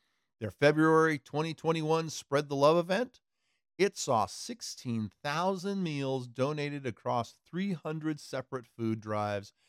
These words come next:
and twenty thousand pounds of peanut butter and jelly being used. Hunger affects one in six American children, and it's only gotten worse during the pandemic,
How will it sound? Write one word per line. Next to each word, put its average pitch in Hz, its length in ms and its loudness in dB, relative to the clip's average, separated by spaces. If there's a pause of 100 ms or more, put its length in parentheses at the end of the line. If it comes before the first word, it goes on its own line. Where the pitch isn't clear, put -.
(360)
and - 120 -20
twenty 139 380 -4 (100)
thousand 127 460 0
pounds 135 340 4
of 131 140 0
peanut 156 400 2
butter 113 280 2
and 123 140 0
jelly 117 400 4
being 107 340 -10
used. 98 440 -12 (1000)
Hunger 180 320 6
affects 151 420 2
one 135 200 4
in 131 100 0
six 127 300 -4
American 123 480 2
children, 123 440 2
and 110 100 -2
it's 104 140 -8
only 120 220 0
gotten 117 340 2
worse 104 280 -2
during 104 260 -10
the 104 80 -6
pandemic, 104 640 -6